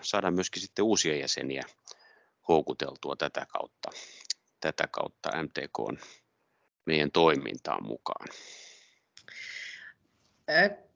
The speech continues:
Speaker 2: Klaus, minkälaista viestiä, minkälaisena toimijana M T K näissä videoissa esitellään, minkälaista kuvaa me halutaan meistä, meistä ja meidän jäsenistä kertoa ympäröivälle yhteiskunnalle?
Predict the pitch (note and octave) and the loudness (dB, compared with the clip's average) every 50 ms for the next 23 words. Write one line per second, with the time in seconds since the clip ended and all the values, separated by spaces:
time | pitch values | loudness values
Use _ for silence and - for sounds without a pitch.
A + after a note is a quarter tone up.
0 | _ _ _ _ _ _ - A3+ A#3 A3+ A3 A3 - A#3 C4 C4+ C4 A3+ G#3 G3+ | _ _ _ _ _ _ 6 8 10 10 8 8 4 4 4 8 8 10 10 10
1 | G3 G3 - G#3+ F#3+ A3 G#3+ G3+ G3 F#3+ - - - E3 D#3+ D#3 D#3+ E3 E3 - | 10 8 6 6 8 10 12 12 10 10 6 2 4 8 8 10 8 8 4 -2
2 | - - E3 F3+ G3 G3 F#3+ F#3 F3 D#3 D#3+ - F3+ D#3+ D#3+ - F3+ E3+ E3+ E3 | -6 -4 0 2 2 4 6 6 8 6 6 6 4 2 4 6 8 10 10 10
3 | D#3 C#3+ C3+ - - C#3 C#3 C#3+ - - - _ _ _ _ E3 E3+ E3 E3 E3+ | 8 6 4 4 4 2 2 0 0 -4 -12 _ _ _ _ 6 6 8 8 8
4 | D#3 D3+ D3+ D#3+ C#3+ D3 D#3 D3+ E3+ - - D#3+ D#3 E3 D#3 D3 C3+ A#2+ A#2 - | 8 8 8 6 6 6 6 4 0 0 0 2 4 8 8 10 8 8 6 4
5 | - - C#3+ D3 D#3+ D#3+ C3 D3 C3 C3 C3+ D#3+ E3+ E3 E3 D3 C3+ - - E3+ | 4 6 8 8 6 6 4 6 6 6 6 6 6 6 8 8 6 6 4 0
6 | - D#3 D3 C#3 C3 B2+ C3 D3+ D3+ D3+ C#3+ - - - - C#3 D3+ C#3 D#3+ - | -2 4 8 8 8 8 6 2 2 0 0 0 0 0 0 0 0 0 0 0
7 | - C#3 - - - - D#3+ D3+ - - D3 C#3+ C#3 C3+ C3+ B2+ D#3 D3+ - - | -2 -2 -4 -6 0 2 2 2 6 8 8 8 8 8 6 4 4 2 0 -4
8 | - - D#3+ - D3+ C3+ C#3 C3+ - E3+ D3 - - - - - D3 C#3+ D3 C#3+ | -6 -6 2 4 6 6 6 4 2 2 2 2 -2 -6 -4 -4 -2 0 2 2
9 | C#3 C3+ C3 B2+ B2 B2 B2 - - - - - - - - F3 E3+ | 4 4 4 4 4 4 2 0 -2 -2 -2 -4 -4 -6 -4 -6 -6